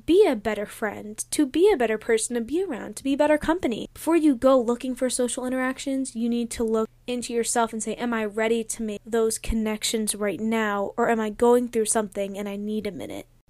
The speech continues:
right? You don't wanna go and hang out with somebody or reach out to somebody and then sit there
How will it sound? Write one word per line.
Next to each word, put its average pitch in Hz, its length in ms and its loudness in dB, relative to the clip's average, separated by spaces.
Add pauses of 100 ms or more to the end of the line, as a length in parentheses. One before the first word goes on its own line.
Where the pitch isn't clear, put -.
right? 214 320 0 (720)
You 247 120 2
don't 294 140 6
wanna 285 160 6
go 262 260 8
and 262 120 4
hang 233 200 2
out 233 200 0
with 262 100 -2
somebody 214 400 2
or 208 80 -2
reach 226 240 -2
out 233 140 0
to 254 60 0
somebody 208 460 0
and 208 140 -4
then 214 100 -6
sit 254 340 2
there 196 280 -6